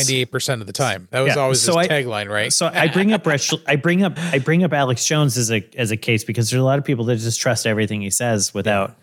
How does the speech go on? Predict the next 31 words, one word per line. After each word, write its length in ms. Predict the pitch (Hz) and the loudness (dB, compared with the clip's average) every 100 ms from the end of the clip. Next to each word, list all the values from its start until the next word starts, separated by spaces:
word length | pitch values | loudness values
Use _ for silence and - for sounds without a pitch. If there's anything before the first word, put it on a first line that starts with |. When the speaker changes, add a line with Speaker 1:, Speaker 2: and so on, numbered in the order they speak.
| _ _ - | _ _ 0
Speaker 2:
reading 240 | 110 123 | 2 4
into 240 | 151 - 110 | 2 2 0
it 80 | 101 | 0
because, 500 | 101 113 107 101 - | 0 2 2 0 -4
Speaker 1:
Yeah. 40 | - _ | -10 _
Speaker 2:
well, 80 | 127 | 2
you 100 | 135 | 4
know, 120 | 151 131 | 4 2
this 180 | 127 | 0
one 200 | 160 156 | 2 2
time 360 | 147 175 139 113 | 2 2 4 4
he 160 | 110 117 | 4 4
was 240 | 110 - | 2 2
right. 340 | 147 104 - - _ _ - | 2 2 -2 -14 _ _ -6
Speaker 1:
Yeah. 120 | 135 | 0
Speaker 2:
And 280 | 135 147 - | 2 2 -2
sure, 360 | - 247 247 120 - | 0 2 2 2 -2
sometimes 480 | - 131 127 113 101 | 0 2 4 2 2
he's 180 | 95 | 0
right. 220 | 98 92 - | 0 -2 2
And 180 | 156 | 4
yes, 240 | 214 190 - | 4 2 0
sometimes 560 | - 160 156 151 135 | 0 0 2 2 2
the 80 | - | 0
conspiracies, 880 | 113 117 - 117 113 110 98 104 - 131 _ | 0 0 2 2 4 2 0 0 -2 -6 _
quote 200 | - 127 110 | -2 0 0
unquote 320 | 104 95 - _ | -2 -4 -6 _
conspiracies, 800 | - 107 - 110 101 - 98 101 - - _ - | -2 0 2 2 2 2 0 -2 -4 -14 _ 0
are 100 | 131 | 2
absolutely 480 | 131 123 131 123 | 2 0 0 0
true. 460 | 110 - 139 110 | 0 2 2 2